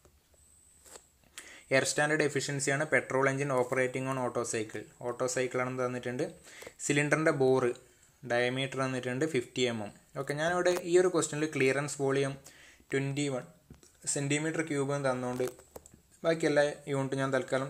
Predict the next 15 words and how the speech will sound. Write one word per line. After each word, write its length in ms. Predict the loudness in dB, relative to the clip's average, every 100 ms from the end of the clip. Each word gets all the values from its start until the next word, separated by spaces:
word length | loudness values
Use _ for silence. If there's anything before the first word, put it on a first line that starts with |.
| -2
സെന്റിമീറ്ററിലാണ് 640 | -2 0 -2 -2 -2 -2 -2
ചെയ്യുന്നത്, 240 | -2 0 0
എസ് 120 | 0 -2
ഐ 20 |
യൂണിറ്റിലോട്ട് 360 | 0 0 0 0
കൺവേർട്ട് 300 | 0 2 2
ചെയ്യുന്നില്ല. 320 | 2 2 -2 -6 -8 _ _ _ -20 _ _ _ _ _ -20 _ -20 -18 -18 -20 -6
അല്ലെങ്കിൽ 260 | 0 4 6 6
എല്ലായിടത്തിനും 460 | 4 4 0 -4 -2
എസ് 120 | 0
ഐ 40 | -2
യൂണിറ്റിൽ 240 | -2 -2 -2
കൺവേർട്ട് 280 | 0 2 2
ചെയ്ത് 120 | 0
വേണം 160 | -2